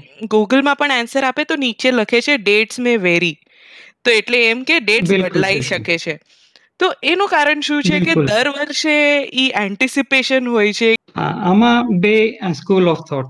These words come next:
Speaker 2: છે. એક તો એવું છે કે જે ઓરિજિનલ મેથડ છે કે તમે ચાંદ જુઓ અને રમઝાનનો મહિનો ચાલુ થાય અને ચાંદ જુઓ અને રમઝાનનો મહિનો ખતમ થાય અને ઈદનો સેલિબ્રેશનનો દિવસ હોય છે,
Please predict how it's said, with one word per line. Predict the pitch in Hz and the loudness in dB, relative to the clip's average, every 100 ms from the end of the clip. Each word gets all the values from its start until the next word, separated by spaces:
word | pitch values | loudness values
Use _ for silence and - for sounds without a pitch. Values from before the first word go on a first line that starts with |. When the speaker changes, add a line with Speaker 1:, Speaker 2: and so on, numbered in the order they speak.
| - | -6
Speaker 2:
છે. | 220 240 - | -6 -6 -6
એક | 202 202 | -6 -2
તો | 226 | 0
એવું | 208 202 | 2 0
છે | 202 233 | -2 -2
કે | 226 | -2
જે | 220 208 - | 0 -4 -2
ઓરિજિનલ | 175 180 180 175 | 0 0 0 0
મેથડ | 147 127 131 127 | 0 -4 -6 -8
છે | 147 226 247 _ _ _ - | -6 -8 -8 _ _ _ -6
કે | 165 | -4
તમે | 160 160 165 165 | -2 -2 -2 -2
ચાંદ | 165 - 151 160 160 | -4 -6 -2 0 -2
જુઓ | 156 147 220 - - _ _ _ _ _ - | -2 -2 -2 -8 -20 _ _ _ _ _ -8
અને | 156 156 | -4 -2
રમઝાનનો | 139 135 143 156 156 | 0 -2 -2 -2 -4
મહિનો | 147 139 143 | -4 -4 -6
ચાલુ | 131 _ - 131 165 | -10 _ -6 -4 -4
થાય | 175 190 254 - _ - | -4 -6 -6 -14 _ -6
અને | 151 | -4
ચાંદ | 143 151 143 147 | -2 -4 -2 -2
જુઓ | 131 143 185 | 2 2 2
અને | 247 - 143 | 0 -10 -6
રમઝાનનો | 139 127 131 135 135 | -2 0 2 0 0
મહિનો | 127 131 | 0 0
ખતમ | 131 131 156 | -2 -2 -2
થાય | 151 139 | 0 -2
અને | 127 127 | 0 0
ઈદનો | 139 135 139 | 0 0 -2
સેલિબ્રેશનનો | 131 131 123 127 131 127 | 0 -2 -2 -4 -2 -2
દિવસ | 123 117 110 - | -2 -4 -8 -12
હોય | - | -20
છે, | - | -20